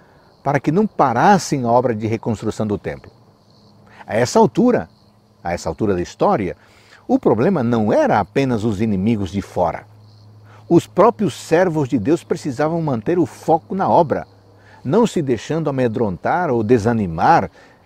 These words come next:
pelos problemas que enfrentavam. Logo depois de retomarem a obra,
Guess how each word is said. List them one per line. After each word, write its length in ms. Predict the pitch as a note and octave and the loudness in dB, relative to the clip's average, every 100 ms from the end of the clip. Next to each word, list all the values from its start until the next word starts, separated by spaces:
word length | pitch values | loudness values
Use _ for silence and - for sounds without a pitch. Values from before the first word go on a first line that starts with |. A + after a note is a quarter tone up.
| _ - | _ -2
pelos 280 | D3 C#3+ | 0 2
problemas 580 | - E3 G2+ F3+ D#3+ A#2 | 2 0 2 2 2 -2
que 240 | - A2 G2 _ _ B2+ | -4 -6 -6 _ _ -4
enfrentavam. 800 | A#2+ - A2+ F2+ - D#2 C#2 - - _ _ _ _ _ _ _ _ _ _ _ - - - - - - - _ F3+ | -4 -2 -4 -4 -6 -8 -10 -16 -20 _ _ _ _ _ _ _ _ _ _ _ -20 -20 -20 -20 -20 -20 -20 _ 4
Logo 180 | A#3 | 6
depois 440 | E3 C3 D#3 C#3 G#2 | 6 4 6 4 4
de 180 | A#2 G#2 | 0 0
retomarem 720 | G#2+ - F2+ G2 G2 F2 D#2+ | 0 0 2 4 4 2 2
a 80 | |
obra, 400 | F2+ D3 G2+ D2 | 6 6 4 -6